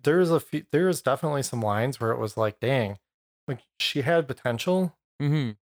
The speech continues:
Speaker 2: Oh, yeah, for sure. I
Speaker 1: Like
Speaker 2: think she really could have been a good actress.
Speaker 1: Mm-hmm. She could have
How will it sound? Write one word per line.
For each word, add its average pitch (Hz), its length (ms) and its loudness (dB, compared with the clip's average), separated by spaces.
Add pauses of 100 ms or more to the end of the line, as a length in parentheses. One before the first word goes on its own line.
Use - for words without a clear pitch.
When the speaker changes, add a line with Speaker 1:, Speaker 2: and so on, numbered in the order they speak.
Speaker 2:
Oh, 139 100 4
yeah, 110 220 2
for 127 140 -4
sure. 104 200 -4
I 98 40 2
Speaker 1:
Like 127 100 2
Speaker 2:
think 131 120 -2
she 127 120 -4
really 110 160 0
could 104 120 -8
have 98 60 -8
been 98 120 -6
a 98 40 -10
good 98 160 -8
actress. - 460 -12 (200)
Speaker 1:
Mm-hmm. 156 200 -2 (1040)
She - 120 -10
could 170 160 2
have 147 220 -2